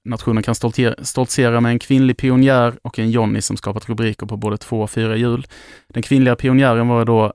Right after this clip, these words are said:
Milka Duno, eller Duno, säger man säkert, från Venezuela som bröt mark som kvinna i motorsportvärlden. Hon var den första kvinnan från Latinamerika att tävla i Indycar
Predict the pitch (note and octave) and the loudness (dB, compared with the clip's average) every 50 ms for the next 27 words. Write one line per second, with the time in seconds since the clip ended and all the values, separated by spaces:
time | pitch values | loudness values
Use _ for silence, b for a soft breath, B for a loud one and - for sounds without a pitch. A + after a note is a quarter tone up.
0 | _ - B2 A#2+ C#3 D3+ C#3+ C3 - - - - C3 B2+ F3 F3+ G2+ - - E2+ | _ -6 -2 0 2 2 0 0 -2 -4 -4 -4 -2 0 -2 -2 -2 -4 -6 -6
1 | - - _ _ _ _ _ _ _ _ _ _ - A2 G#2+ G#2 A2+ G#2+ C#3 C3 | -8 -10 _ _ _ _ _ _ _ _ _ _ -14 -12 -10 -10 -6 -4 -4 -2
2 | G#2+ F2+ G2 G2+ - _ _ _ _ _ _ _ _ _ _ _ - G#2+ G#2 G2 | -2 -2 -4 -6 -8 _ _ _ _ _ _ _ _ _ _ _ -8 -6 -6 -6
3 | E2 - G#2 G#2+ - E2+ - - - - A#2 A2+ A2+ A#2 A#2 A2+ - - A#2 A#2 | -6 -6 -8 -8 -8 -10 -14 -12 -6 -4 -2 0 2 2 0 0 0 0 0 2
4 | A2+ G#2+ G#2 - - A#2 C3 C3+ B2 - - E3 B2+ - - - C3 A#2+ - - | 2 0 0 0 0 0 0 0 0 0 0 -2 -2 -2 -4 -6 -6 -4 -2 0
5 | C3 B2+ B2+ A2+ A2+ A#2 A#2+ A#2+ - - - - G#2+ - - A#2 A2 G#2+ A2 A2 | 0 2 2 4 4 2 2 0 -2 -4 -8 -10 -10 -6 -4 -4 -2 -2 0 -2
6 | A2 G#2 - B B B B B B - A#2+ A2+ A2+ A2+ A2+ - - B2+ G#2+ - | -2 -2 -4 B B B B B B -4 -2 0 0 0 0 0 -2 -4 -4 -4
7 | - A2+ - - A#2+ A2+ A2+ A2 G#2+ G#2+ - - G#2+ G#2+ G#2+ - - A2+ A2 A2 | -6 -10 -8 -4 -2 0 0 0 -2 -4 -6 -6 -6 -6 -6 -4 -4 -4 -2 -2
8 | G#2 G#2+ A2 A2 G#2 - - G#2 - - - A2 A2 G#2+ G#2 G#2 - - C#3+ C#3 | -4 -4 -4 -6 -8 -8 -10 -12 -12 -10 -8 -8 -6 -6 -6 -6 -4 -2 -2 -2
9 | - - - - - - E2 - - | -2 -4 -10 -12 -10 -8 -8 -8 -8